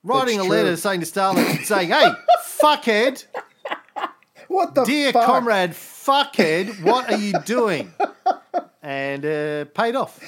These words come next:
Speaker 1: Not
Speaker 2: Right.
Speaker 1: many people got away with that,
Speaker 2: And
Speaker 1: but, uh,
Speaker 2: yeah.
Speaker 1: Flerov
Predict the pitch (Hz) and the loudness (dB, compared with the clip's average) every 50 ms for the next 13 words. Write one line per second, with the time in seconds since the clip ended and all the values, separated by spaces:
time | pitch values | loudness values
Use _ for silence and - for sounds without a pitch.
0 | - - 220 - _ - 143 226 262 269 254 254 240 - 262 247 226 220 233 247 | -12 -12 -12 -10 _ -2 0 0 0 0 0 -2 -2 -4 -4 -4 -4 -4 -2 0
1 | 233 240 247 240 214 180 - 180 175 - - - 214 208 220 220 220 - 160 151 | 0 0 2 0 0 0 0 0 0 0 0 0 0 0 0 0 -4 -8 -8 -8
2 | 151 147 _ _ - - 151 139 135 131 131 - - - 170 170 160 156 151 143 | -8 -10 _ _ -10 -6 -4 -2 -2 -2 -4 -8 -12 -12 -10 -8 -6 -6 -6 -6